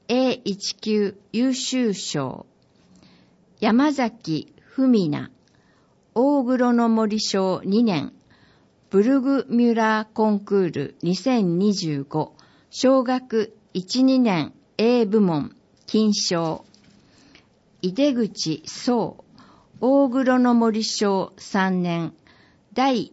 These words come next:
四十九回。ピティナピアノコンペティション二千二十五。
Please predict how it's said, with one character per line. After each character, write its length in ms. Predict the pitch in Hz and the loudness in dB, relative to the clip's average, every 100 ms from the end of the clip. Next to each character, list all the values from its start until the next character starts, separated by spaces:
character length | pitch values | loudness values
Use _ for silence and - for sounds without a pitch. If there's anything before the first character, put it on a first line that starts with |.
| - | -2
四 300 | 254 277 262 | 4 6 4
十 320 | - 185 170 | 2 -2 -2
九 300 | 175 214 202 | -4 -2 -2
回。 380 | 208 147 135 - _ _ _ | -2 -4 -4 -8 _ _ _
ピ 120 | - - | -20 -6
テ 140 | 269 | 0
ィ 80 | 254 | 2
ナ 280 | - 160 - _ - | 2 0 -6 _ -4
ピ 160 | 214 233 | 0 2
ア 80 | 240 | 2
ノ 180 | 233 | 0
コ 180 | 226 226 | 0 0
ン 100 | 220 | 0
ペ 180 | 220 208 | 0 -4
テ 60 | 208 | -4
ィ 40 | |
シ 220 | - 180 | -6 0
ョ 180 | 147 117 | 0 -2
ン 20 | |
二 140 | 143 190 | -2 -4
千 380 | - 254 190 175 | 0 0 2 0
二 140 | 190 | -2
十 260 | 175 147 139 | -2 -6 -4
五。 300 | 156 151 | -6 -6